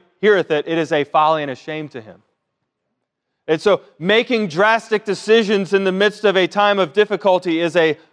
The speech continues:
unwise thing for us to do. And I know we read just through verse fourteen, but I want to read a few more verses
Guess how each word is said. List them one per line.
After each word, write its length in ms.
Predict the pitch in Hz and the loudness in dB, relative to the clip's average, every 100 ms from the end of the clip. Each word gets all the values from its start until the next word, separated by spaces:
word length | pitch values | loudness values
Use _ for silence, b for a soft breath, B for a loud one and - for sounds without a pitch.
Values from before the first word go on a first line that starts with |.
| b | b
unwise 760 | 208 220 214 185 190 185 175 160 | 0 0 0 2 4 4 0 -4
thing 260 | - 185 175 | -4 -4 -4
for 220 | - 165 | 0 2
us 160 | 165 | 2
to 140 | - 147 | -2 -6
do. 340 | 147 165 139 - b b - | 0 2 2 -2 b b -4
And 160 | 165 | 0
I 100 | 170 | 2
know 120 | 196 | 2
we 120 | 233 214 | 2 4
read 300 | 214 214 160 | 4 2 0
just 260 | 202 220 | -4 -4
through 180 | 214 208 | -4 0
verse 240 | 180 190 | 0 0
fourteen, 480 | - 196 185 208 196 | 0 -2 0 -2 0
but 80 | 185 | 2
I 80 | 208 | 2
want 140 | 214 | 2
to 40 | 190 | 4
read 180 | 196 | 4
a 40 | 185 | 2
few 240 | - 226 | -2 -2
more 200 | 214 208 | 2 2
verses 500 | 170 196 190 190 175 | 2 0 2 -2 -4